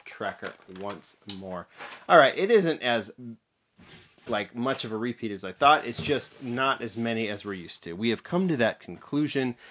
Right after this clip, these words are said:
I think we can finish this unboxing. You guys tell me what you think. It isn't the, the F case, we'll, we'll say it right now. The F case isn't the most collector-oriented. It's fine, but it isn't the most collector-oriented for sure.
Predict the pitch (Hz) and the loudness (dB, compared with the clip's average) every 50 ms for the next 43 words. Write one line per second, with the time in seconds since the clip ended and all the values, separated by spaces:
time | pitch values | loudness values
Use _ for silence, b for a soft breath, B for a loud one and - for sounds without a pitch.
0 | B B B - 117 123 - - 190 226 254 220 180 180 165 143 - 160 139 123 | B B B -6 -6 -6 -4 2 4 4 4 4 2 0 0 0 2 0 -2 -2
1 | - - - - - - - - - - 185 208 220 220 214 208 180 - - - | -2 -10 -20 -20 -20 -20 -20 -20 -4 6 8 8 8 8 8 6 4 4 2 -2
2 | - 139 123 139 147 135 - - - _ - 135 127 120 113 104 104 143 147 156 | -2 -2 4 4 4 4 4 0 -4 _ 2 4 4 4 4 4 8 10 12 12
3 | 170 170 - - - 196 220 240 247 226 185 - _ _ _ _ _ _ _ _ | 12 10 6 0 2 4 4 6 4 4 2 0 _ _ _ _ _ _ _ _
4 | _ _ _ _ _ _ _ _ _ _ _ _ - 131 120 143 143 127 - - | _ _ _ _ _ _ _ _ _ _ _ _ -6 -2 2 2 2 2 2 2
5 | 175 170 160 156 151 139 - 143 135 - 156 135 113 - - _ _ _ _ - | 4 4 4 4 2 2 2 -2 -4 0 0 -2 -2 -2 -8 _ _ _ _ 0
6 | - 180 180 190 175 170 165 127 110 131 123 117 107 101 - _ _ _ - 131 | 2 8 8 8 8 8 4 0 2 2 2 2 2 -2 -6 _ _ _ -6 0
7 | 151 165 156 151 - - 151 127 113 110 - 113 110 101 90 - _ _ - 113 | 4 4 4 4 2 0 0 0 0 0 -2 -4 -6 -6 -6 -10 _ _ -8 -8
8 | 104 - - 95 87 85 87 87 87 90 87 82 90 107 120 120 - - - 110 | -6 -4 -4 -4 -4 -4 -4 -6 -6 -6 -8 -6 -4 -2 -2 -2 -4 -4 -6 -6
9 | 98 - 110 98 - - 101 104 98 92 - - - - 107 98 - - 101 95 | -4 -6 -10 -12 -12 -12 -10 -10 -10 -10 -10 -14 -10 -6 -6 -6 -6 -6 -8 -6
10 | 92 92 92 92 107 123 131 - - - 87 80 87 87 - b b b b b | -6 -6 -6 -8 -8 -10 -12 -14 -12 -12 -10 -10 -10 -14 -16 b b b b b
11 | b b b - 131 123 120 117 101 107 95 101 101 98 95 - - - - 95 | b b b -8 -4 0 0 0 -2 -2 -8 -8 -6 -6 -6 -8 -8 -10 -8 -8
12 | 87 - - 87 82 85 85 82 85 82 78 - 85 - - - - - - 110 | -8 -8 -10 -12 -12 -12 -12 -12 -12 -14 -14 -14 -16 -16 -16 -16 -14 -6 -4 -2
13 | 98 95 92 - | -2 -2 -4 -8